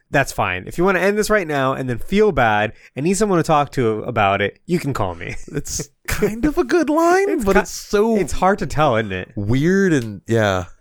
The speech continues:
Speaker 2: It's
Speaker 1: I think it's funny. <laughs> Daisy takes Luigi to the dig site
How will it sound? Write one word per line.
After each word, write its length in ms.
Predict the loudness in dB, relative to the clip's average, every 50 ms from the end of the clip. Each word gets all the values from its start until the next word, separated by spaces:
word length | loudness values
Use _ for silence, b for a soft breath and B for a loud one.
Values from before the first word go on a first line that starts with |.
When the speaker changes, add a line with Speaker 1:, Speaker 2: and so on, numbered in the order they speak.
| _ _ _ _ _ -20 -20 -20 -16 _
Speaker 2:
It's 180 | -4 -4 -2 -2
Speaker 1:
I 20 | -2
think 160 | -4 -4 -6
it's 100 | -8 -10
funny. 360 | -12 -12 -12 -12 -12 -14 -20 -18
<laughs> 60 | _ -8 -6 -6 -6 -8 -14 -20 -20 _ _ _ _ _ _ _ _ -12 -12 -12 _ _ -16 -16 -16 B B B B B B B
Daisy 300 | 0 0 0 0 -2 -6
takes 300 | -4 -2 -2 -2 -2 -2
Luigi 280 | 0 0 0 0 -2 -4
to 120 | -6 -6
the 100 | -6 -4
dig 220 | -2 -2 -2 -2
site 360 | -2 -2 0 0 0 -2 -4